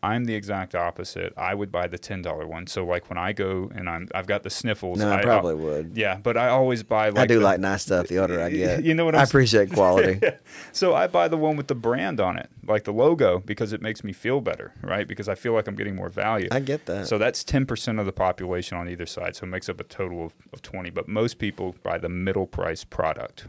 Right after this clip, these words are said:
Speaker 1: which, because they feel like that's the best bang for their buck.
Speaker 2: It's true.
Speaker 1: Yeah. So, you know, most people, like, in industries and things like that, they think that advertising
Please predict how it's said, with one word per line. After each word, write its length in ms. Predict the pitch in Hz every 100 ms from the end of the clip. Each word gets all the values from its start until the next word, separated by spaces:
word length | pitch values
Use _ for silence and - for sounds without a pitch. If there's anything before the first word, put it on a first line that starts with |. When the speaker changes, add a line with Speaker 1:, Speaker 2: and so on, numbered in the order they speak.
| -
Speaker 1:
which, 340 | 95 85 113
because 220 | 95 95
they 100 | 87
feel 200 | 87 101 92
like 200 | 87 -
that's 240 | 90 -
the 80 | 90
best 360 | 85 85 -
bang 200 | 87 82 78
for 120 | 80
their 140 | 76
buck. 360 | - - - - 139
Speaker 2:
It's 100 | -
true. 400 | - 165 - 170 143
Speaker 1:
Yeah. 220 | 92 80
So, 280 | - 82 87
you 120 | 95 90
know, 220 | 82 80
most 300 | 107 110 113
people, 260 | - 110 107
like, 220 | 95 95
in 120 | 92 90
industries 520 | 104 101 - 101 95
and 80 | 95
things 200 | 95 90
like 140 | 92
that, 180 | 92 90
they 100 | 90
think 300 | 87 - 98
that 140 | 92 92
advertising 920 | - 95 98 98 92 92 90 90 85